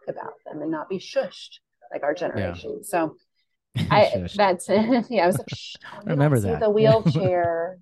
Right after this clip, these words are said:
Speaker 1: Like, don't ask about the wheelchair." It's like, "What, is it a bad thing?" Like, I'm just
Speaker 2: I know. What's the
Speaker 1: curious.
Speaker 2: big deal? Like, <laughs>
Speaker 1: It's just not helpful how I was raised. And it took me a lot of learning and unlearning and reading
Speaker 2: Yeah.
Speaker 1: a ton of books and listening to a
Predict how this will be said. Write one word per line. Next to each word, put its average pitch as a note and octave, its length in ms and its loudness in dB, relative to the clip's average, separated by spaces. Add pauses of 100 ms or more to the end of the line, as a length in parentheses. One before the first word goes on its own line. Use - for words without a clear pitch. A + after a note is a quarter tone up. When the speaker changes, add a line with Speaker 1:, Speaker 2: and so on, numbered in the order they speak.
Speaker 1:
Like, F#3+ 140 -20
don't A3 200 -6
ask A3 280 -4
about A3 400 -4
the G#3+ 80 -2
wheelchair." A3+ 640 2
It's F#3+ 120 -2
like, F#3+ 140 -8
"What, A#3 220 0
is A3 100 -10
it F3 80 0
a D3+ 60 -2
bad - 380 -4
thing?" E4+ 200 -12 (160)
Like, - 300 -4
I'm E3 200 -6
just - 160 -8
Speaker 2:
I - 40 -2
know. E3 240 2
What's G#2+ 260 2
the E3 60 -6
Speaker 1:
curious. - 20 -2
Speaker 2:
big E3+ 140 0
deal? D#3 320 -2 (120)
Like, A#2+ 360 -8
<laughs> - 1120 -16
Speaker 1:
It's B4 180 -6
just E4 220 -8 (420)
not D#4+ 160 0
helpful B3+ 520 0
how E3+ 180 0
I D3 80 2
was D3 240 0
raised. D#3 420 -2
And E3 240 -4 (380)
it F#3 100 0
took B3+ 140 -6
me G3+ 160 -2
a C#3 80 -2
lot E3+ 420 -2
of D3 140 -4
learning D3+ 400 -6
and C3 100 -10
unlearning C#3 580 -8
and C3+ 160 -10
reading D#3 280 0
Speaker 2:
Yeah. F2 160 -12
Speaker 1:
a F2 60 -12 (720)
ton B3+ 120 -6
of E3 100 -4
books - 600 -6
and E3+ 120 -14
listening - 300 -12
to - 60 -16
a - 120 -16